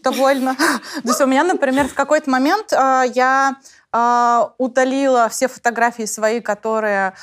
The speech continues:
а, трёхлетней, четырёхлетней давности было. Было такое, да, там я была, не знаю, худее, там мне было двадцать восемь, там была профессиональная фото-, фотосессия,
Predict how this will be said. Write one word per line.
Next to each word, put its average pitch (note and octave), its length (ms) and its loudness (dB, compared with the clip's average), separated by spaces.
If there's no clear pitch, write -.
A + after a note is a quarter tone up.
а, G#3 180 0
трёхлетней, A#3 600 -2
четырёхлетней G#3 680 -6
давности G#3 440 -2
было. F3+ 520 -4
Было F#3+ 280 -2
такое, E3+ 400 -6
да, C4 200 0
там F#3+ 220 -4
я F3 100 -10
была, F3+ 300 -6
не F3+ 80 -10
знаю, E3 280 -10
худее, C#4+ 560 0
там G3 200 -6
мне G3 100 -6
было F3+ 200 -6
двадцать F3+ 380 -4
восемь, C#4+ 420 -2
там G3+ 180 -4
была F#3+ 160 -2
профессиональная F#3+ 680 -6
фото-, F3 300 -14
фотосессия, A#3 840 -4